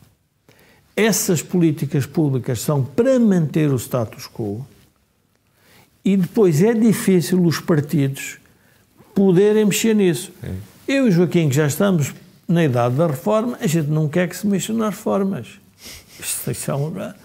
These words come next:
Speaker 1: isso é uma coisa que é impossível. Mas
Speaker 2: É um direito adquirido.
Speaker 1: É um direito adquirido.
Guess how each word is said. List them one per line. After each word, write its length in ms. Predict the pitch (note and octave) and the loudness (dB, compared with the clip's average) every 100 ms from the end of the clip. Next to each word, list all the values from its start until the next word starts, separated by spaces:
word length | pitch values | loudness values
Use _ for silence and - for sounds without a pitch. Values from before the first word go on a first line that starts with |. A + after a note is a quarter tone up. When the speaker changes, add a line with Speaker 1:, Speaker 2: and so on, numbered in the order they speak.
| - - | -20 -14
Speaker 1:
isso 220 | - B2+ | -4 -2
é 160 | A#2+ | 0
uma 160 | C#3+ C3 | 0 0
coisa 320 | D#3+ D#3+ F3 | 0 0 0
que 140 | C#3+ F#3+ | -2 -2
é 180 | G3 - - - - | -2 -8 -20 -8 -2
impossível. 580 | A3+ - A#3 G3 F3+ D#3+ | -2 0 2 2 2 0
Mas 140 | C3 | 0
Speaker 2:
É 40 | |
um 100 | A#2 | 0
direito 340 | A2+ A#2+ A#2 A2+ | 0 0 0 -4
adquirido. 420 | - A2+ G#2 B2+ - - | -10 -8 -6 -8 -10 -4
Speaker 1:
É 40 | |
um 100 | B2 | 0
direito 280 | G#2+ A2+ C3+ | 0 -2 -6
adquirido. 460 | D#3 G#3 F#3 D3+ | -6 -4 -2 -2